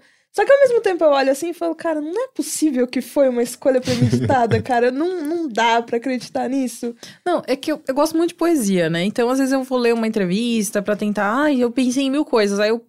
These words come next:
Speaker 3: a poeta vai e fala, "Não, não pensei em nada disso."
Speaker 2: Uhum.
Speaker 3: Tipo, aí eu fico pensando, "Será que ele só botou porque fica
Speaker 2: <laughs>
Speaker 3: visualmente bonito?" Porque o Suspiro original não tem enredo.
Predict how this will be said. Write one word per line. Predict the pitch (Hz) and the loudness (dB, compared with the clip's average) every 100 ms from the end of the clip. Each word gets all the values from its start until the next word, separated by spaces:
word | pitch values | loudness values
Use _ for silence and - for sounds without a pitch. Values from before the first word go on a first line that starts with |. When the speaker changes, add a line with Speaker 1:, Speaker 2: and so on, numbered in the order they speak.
| _ | _
Speaker 3:
a | 196 | -10
poeta | - - 202 208 226 247 | -6 0 2 2 0 -4
vai | 240 220 | 0 -2
e | 240 | -2
fala, | 233 196 - | -2 -2 -4
"Não, | 254 214 | -6 -4
não | 165 | -4
pensei | 180 180 185 | -4 -4 -2
em | |
nada | 185 208 233 | -2 -2 0
disso." | 220 208 202 | 2 4 4
Speaker 2:
Uhum. | |
Speaker 3:
Tipo, | 196 208 | 4 4
aí | 214 | 6
eu | 233 | 6
fico | 294 254 | 4 0
pensando, | 302 302 269 | 0 0 0
"Será | 339 370 | 2 4
que | |
ele | 392 392 | 6 6
só | 294 | 4
botou | 254 262 240 | 2 0 0
porque | 240 208 | 2 2
fica | 208 220 | 2 0
Speaker 2:
<laughs> | |
Speaker 3:
visualmente | 208 208 196 190 - | 0 0 0 -2 -2
bonito?" | 196 240 233 - - - - _ | -2 0 -2 -4 -6 -14 -20 _
Porque | 233 233 196 - _ | -2 0 -2 -4 _
o | 226 | -2
Suspiro | 240 302 - 240 | 0 -2 0 0
original | 214 214 208 196 | 2 0 0 0
não | 277 | 0
tem | 403 480 427 | 0 0 2
enredo. | 262 185 143 135 | 2 0 -2 -8